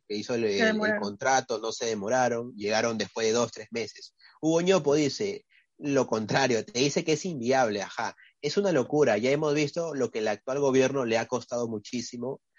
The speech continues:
Speaker 1: al hacer las entregas de tablets", dice. "Es una promesa incumplible.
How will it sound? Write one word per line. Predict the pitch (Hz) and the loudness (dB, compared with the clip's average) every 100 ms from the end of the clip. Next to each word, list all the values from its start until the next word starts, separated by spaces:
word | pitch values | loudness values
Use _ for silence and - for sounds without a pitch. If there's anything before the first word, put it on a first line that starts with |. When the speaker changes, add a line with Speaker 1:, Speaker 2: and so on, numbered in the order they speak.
| - - | -20 -8
Speaker 1:
al | 110 | -6
hacer | 104 - 123 | -4 -2 -2
las | 123 | -2
entregas | 113 104 110 110 | -2 -2 0 -2
de | 95 | -2
tablets", | 120 110 95 98 | -2 -2 -2 -10
dice. | 101 95 | -14 -12
"Es | 104 | -8
una | 147 147 | -4 -2
promesa | 123 117 117 135 | 0 0 -2 -2
incumplible. | 127 110 - 104 104 151 139 95 - | -4 -4 -8 -10 -4 0 0 -2 -8